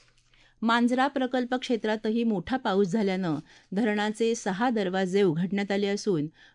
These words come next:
पाच हजार दोनशे एक्केचाळीस घनफूट प्रतिसेकंद वेगानं पाण्याचा विसर्ग सुरू आहे. धाराशिव जिल्ह्यात काल रात्रीपासून संततधार पाऊस सुरू आहे. जिल्ह्यात आतापर्यंत चारशे पंच्याहत्तर पूर्णांक आठ मिलीमीटर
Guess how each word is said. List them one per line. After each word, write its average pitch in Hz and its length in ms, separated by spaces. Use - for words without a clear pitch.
पाच 247 320
हजार 220 340
दोनशे 196 380
एक्केचाळीस 226 800
घनफूट 214 520
प्रतिसेकंद 208 720
वेगानं 185 440
पाण्याचा 165 460
विसर्ग 170 380
सुरू 170 260
आहे. 151 280
धाराशिव 247 480
जिल्ह्यात 269 480
काल 220 200
रात्रीपासून 214 720
संततधार 196 600
पाऊस 165 360
सुरू 156 180
आहे. 151 300
जिल्ह्यात 233 380
आतापर्यंत 214 720
चारशे 208 360
पंच्याहत्तर 220 760
पूर्णांक 214 600
आठ 220 280
मिलीमीटर 202 600